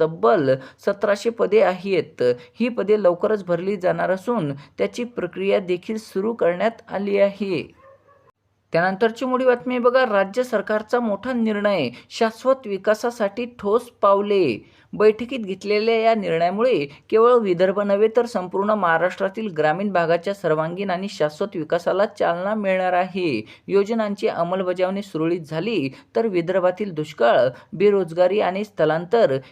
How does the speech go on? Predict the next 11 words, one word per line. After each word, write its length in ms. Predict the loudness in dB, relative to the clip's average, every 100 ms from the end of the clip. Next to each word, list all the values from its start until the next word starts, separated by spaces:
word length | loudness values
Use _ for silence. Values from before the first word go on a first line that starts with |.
| _
हे 60 | -4
प्रश्न 460 | -2 -4 -4 -2 -2 -4
इतिहास 380 | -4 0 0 0
जमा 260 | -2 0 -2
होतील, 580 | -2 -6 -6 -6 -4 -6 -8 _
असा 240 | -6 -2
विश्वास 480 | -2 -2 -2 -2 -2 -4
देखील 480 | -8 -4 -4 -2 -4 -8 _
देवेंद्र 460 | -2 0 0 -2 -6
फडणवीस 520 | -4 -4 -4 -8 -6
यांनी 380 | -6 -4 -6 -6